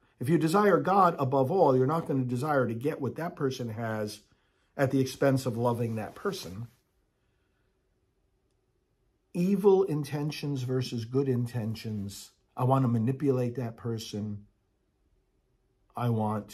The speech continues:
to steal from that person. I covet that person's goods. I covet that person's wife. Here's a breaking of the, the last of the two commandments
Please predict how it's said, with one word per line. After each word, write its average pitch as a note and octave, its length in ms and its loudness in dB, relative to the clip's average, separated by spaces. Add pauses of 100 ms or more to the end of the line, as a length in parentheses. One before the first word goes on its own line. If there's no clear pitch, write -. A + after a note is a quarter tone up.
to F#2+ 480 -4 (1300)
steal C3 480 2
from A#2+ 280 -2
that A2+ 180 -6
person. G#2+ 540 -10 (1300)
I A#2 120 -4
covet C3 520 0
that B2 220 -4
person's A#2 500 -4
goods. G#2+ 480 -4
I F2+ 80 -8
covet A2+ 400 -8
that A#2 220 -10
person's A2 480 -8
wife. F#2+ 420 -8 (260)
Here's G#2+ 300 -4
a A2 40 -4
breaking A2 520 -4
of G2 180 -6
the, F#2 280 -8 (1000)
the A#2 100 -2
last A#2+ 380 -4
of G#2+ 140 -4
the G#2+ 80 -6
two A#2 460 -2 (500)
commandments B2+ 800 -2